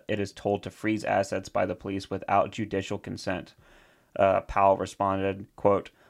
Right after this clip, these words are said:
"One hundred percent yes, it has slash will happen, and one hundred percent yes, we will be forced to comply.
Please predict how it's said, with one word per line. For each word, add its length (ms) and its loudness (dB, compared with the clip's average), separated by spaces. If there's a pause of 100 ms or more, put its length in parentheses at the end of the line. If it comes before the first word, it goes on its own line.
"One 160 4
hundred 200 2
percent 360 -2
yes, 260 2
it 140 -8
has 460 2
slash 440 0
will 220 6
happen, 480 2
and 180 -2
one 140 -4
hundred 180 0
percent 300 -8
yes, 320 -4
we 80 -10
will 160 -2
be 140 -8
forced 320 -4
to 60 -16
comply. 500 -2